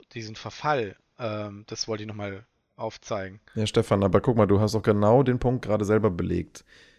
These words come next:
Speaker 2: Das Spiel kriegt keine guten Reviews und verkauft sich deswegen schlechter und deswegen geht's in den Angebotspreis. Ist doch wieder genau das gleiche Schema.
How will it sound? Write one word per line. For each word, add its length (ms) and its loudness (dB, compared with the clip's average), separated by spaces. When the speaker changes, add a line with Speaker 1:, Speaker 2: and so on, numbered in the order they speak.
Speaker 2:
Das 140 2
Spiel 300 2
kriegt 260 -2
keine 260 2
guten 320 0
Reviews 500 0
und 160 -4
verkauft 420 0
sich 140 -6
deswegen 400 -2
schlechter 420 -2
und 200 -2
deswegen 560 0
geht's 260 -4
in 100 -2
den 80 -4
Angebotspreis. 920 -6
Ist 160 -14
doch 100 -12
wieder 140 -2
genau 200 -4
das 120 -6
gleiche 260 0
Schema. 420 -8